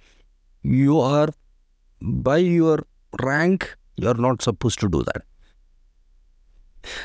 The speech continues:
Suppose you're a manager and somebody asks, "Can you lift a computer box or something from the ground stairs to this," or, or some other things? I'm just like, just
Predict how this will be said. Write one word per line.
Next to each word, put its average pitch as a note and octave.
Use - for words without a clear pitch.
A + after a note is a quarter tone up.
Suppose D#3
you're D#3
a C#3
manager B2
and F#2
somebody B2+
asks, B2
"Can D3+
you F3
lift D3
a A2
computer A2+
box G2+
or F2
something G2
from G2
the F#2
ground G2+
stairs -
to F#2+
this," F#2+
or, B1
or D#3
some C3
other C3
things? -
I'm D#2+
just -
like, G2+
just C3+